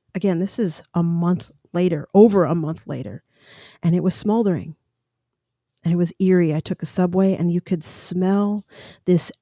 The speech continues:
acrid, burnt metal, weird smell everywhere.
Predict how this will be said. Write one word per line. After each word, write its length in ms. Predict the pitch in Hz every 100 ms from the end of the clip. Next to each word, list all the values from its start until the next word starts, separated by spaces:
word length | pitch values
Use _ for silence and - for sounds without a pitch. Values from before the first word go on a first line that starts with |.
| -
acrid, 760 | 185 202 - 220 226 214 220 - _ _ _ _ _ 160 _
burnt 600 | 196 190 220 214 - - - _ _ _ -
metal, 840 | 165 170 185 196 190 190 185 196 _ _
weird 800 | 160 160 190 196 190 185 185 180 _ _
smell 840 | - - - 175 170 165 127 156 - _ _ _ _ _ _
everywhere. 640 | 220 175 175 139 110 -